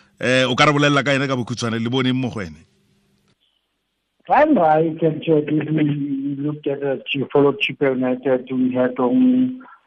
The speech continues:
Speaker 2: one right back, uh, in the, on, on that side, and then he, he used to the young, uh, great Diamond.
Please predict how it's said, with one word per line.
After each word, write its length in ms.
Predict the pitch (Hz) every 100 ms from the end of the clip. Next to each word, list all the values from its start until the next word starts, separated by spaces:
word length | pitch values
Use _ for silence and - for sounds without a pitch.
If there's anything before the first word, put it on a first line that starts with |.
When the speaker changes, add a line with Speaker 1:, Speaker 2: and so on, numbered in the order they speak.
| _ _
Speaker 2:
one 300 | 123 139 156
right 320 | 143 139 135 131
back, 260 | 135 123
uh, 160 | 123 120
in 140 | 120 127 117 - _ _ _ -
the, 160 | 127
on, 400 | 123 127 123 123 -
on 140 | 127 135
that 220 | 135 -
side, 260 | 131 127
and 140 | 127 120
then 300 | 127 131 113
he, 280 | 113 127 110 - _
he 80 | 123
used 320 | 131 139 139
to 80 | 127
the 120 | 123
young, 420 | 123 127 135 131 -
uh, 300 | 120 117 113 117 - - - _ _ _
great 380 | - 127 135 120 - - -
Diamond. 420 | 123 127 120 107